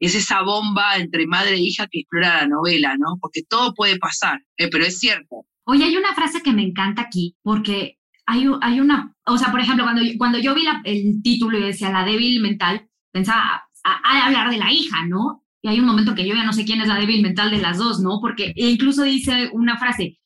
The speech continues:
Speaker 2: "Yo te parí, pero vos me podrías haber parido igual". Se confunde la relación de quién es madre de quién, ¿no?
Speaker 1: Tal cual, sí, ese es el juego en toda la novela, que pareciera que el título, como vos decís, habla de la hija,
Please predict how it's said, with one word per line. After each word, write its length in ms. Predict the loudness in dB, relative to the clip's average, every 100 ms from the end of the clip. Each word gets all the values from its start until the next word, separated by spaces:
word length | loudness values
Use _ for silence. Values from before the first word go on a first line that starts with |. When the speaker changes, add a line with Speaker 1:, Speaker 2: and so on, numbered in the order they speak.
| -2
Speaker 2:
"Yo 160 | 0 0
te 120 | 0
parí, 420 | 2 2 2 0 -2
pero 220 | 0 2
vos 200 | 2 4
me 140 | 2
podrías 380 | 2 -2 -4 -2
haber 260 | -2 -2 0
parido 340 | 0 2 2
igual". 440 | 2 2 0 -2 -8
Se 220 | -4 -2 2
confunde 540 | 2 2 2 0 0
la 100 | 0
relación 340 | 0 0 4 4
de 140 | 4
quién 180 | 2 2
es 100 | 4
madre 360 | 4 2 0 -4
de 160 | -6 -2
quién, 400 | 0 2 2 2
¿no? 400 | 2 2 0 -2 _
Speaker 1:
Tal 200 | -4 0 2
cual, 260 | 2 0
sí, 220 | -2 -2
ese 200 | 0 0
es 60 | -2
el 140 | -2 -4
juego 320 | -2 -2 0 0
en 120 | -2
toda 200 | -2 -2
la 140 | -2
novela, 560 | -2 -4 -2 0 -2 -4 -4
que 460 | 0 2 2 0 -4 _ _ _ _
pareciera 560 | -2 -2 -2 0 0 0
que 260 | 0 0
el 220 | 0 -2 -4
título, 400 | -6 -2 0 0
como 160 | 0
vos 180 | 0 0
decís, 380 | -2 -2 -4 0
habla 300 | 0 0 0
de 100 | 0
la 160 | 0
hija, 320 | -2 -4 -4